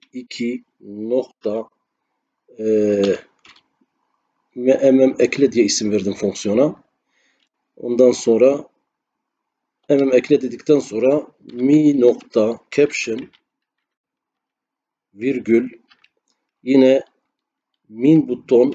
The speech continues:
hani yukarıda yazılı zaten arkadaşlar, yazmama yine yazayım. Min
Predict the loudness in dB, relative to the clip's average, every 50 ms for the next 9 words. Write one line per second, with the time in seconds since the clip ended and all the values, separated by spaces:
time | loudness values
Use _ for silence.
0 | -4 -2 0 0 0 0 -2 -2 -2 -2 0 2 2 2 2 2 0 -2 -2 -2
1 | -2 -2 -2 -4 -6 -8 -6 -6 -6 -4 -4 -2 0 2 2 2 2 0 0 0
2 | -2 -2 -6 -14 _ _ _ _ _ _ _ _ _ _ _ _ -8 -4 0 2
3 | 4 4 4 4 2 2 0 0 -2 -6 _ _ _ _ _ -10 -8 -8 -8 -8